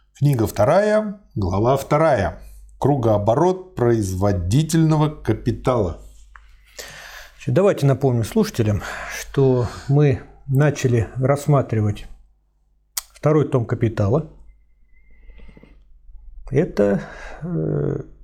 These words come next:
Speaker 2: процесс обращения капитала.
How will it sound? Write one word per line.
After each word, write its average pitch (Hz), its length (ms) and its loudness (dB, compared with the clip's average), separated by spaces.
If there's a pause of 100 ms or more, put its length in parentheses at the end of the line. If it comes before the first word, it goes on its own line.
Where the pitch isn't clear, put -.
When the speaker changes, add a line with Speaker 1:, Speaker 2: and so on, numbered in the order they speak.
(120)
Speaker 2:
процесс 165 600 0 (800)
обращения 127 640 0
капитала. - 560 -4